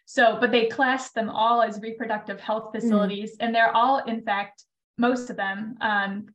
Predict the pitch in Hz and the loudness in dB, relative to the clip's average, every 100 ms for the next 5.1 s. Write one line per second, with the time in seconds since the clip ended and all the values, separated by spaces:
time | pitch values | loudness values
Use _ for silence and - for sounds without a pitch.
0 | - - 233 233 214 196 - 202 190 190 | -10 -2 0 0 -4 -4 -2 -2 -2 -4
1 | 190 196 _ _ _ _ - 196 185 180 | -8 -12 _ _ _ _ -10 -6 -2 -2
2 | 185 208 - _ _ _ - 220 202 196 | -2 -6 -14 _ _ _ -8 -4 -4 -6
3 | - 226 208 - 175 - - _ - 220 | -4 -4 -4 -6 -8 -8 -14 _ 0 0
4 | - - _ - _ _ - 214 202 196 | 0 -6 _ -20 _ _ -2 0 0 -2